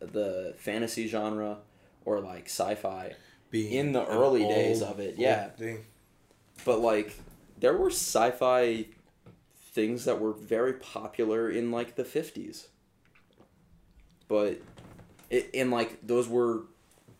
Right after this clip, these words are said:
Speaker 1: comics or magazines or, like, book series. And it, it, hell, at that fucking time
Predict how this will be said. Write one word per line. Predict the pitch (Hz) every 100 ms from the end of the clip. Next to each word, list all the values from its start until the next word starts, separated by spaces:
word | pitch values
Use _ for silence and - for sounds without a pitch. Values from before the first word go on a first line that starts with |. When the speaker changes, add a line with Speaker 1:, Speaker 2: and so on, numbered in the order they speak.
| _
Speaker 1:
comics | - 131 110 98 - -
or | 104 104
magazines | 101 104 98 98 98 98 98 98
or, | 95 90 - _ -
like, | 92 - _ _ _ _ _
book | - 101
series. | - - 101 95 90 - - _ _ _ _ _ _ _ _ _
And | 110 101 98 95 92 - _ -
it, | 123 - - _
it, | - -
hell, | 131 143 151
at | -
that | 151
fucking | - 151 123
time | 110 113 110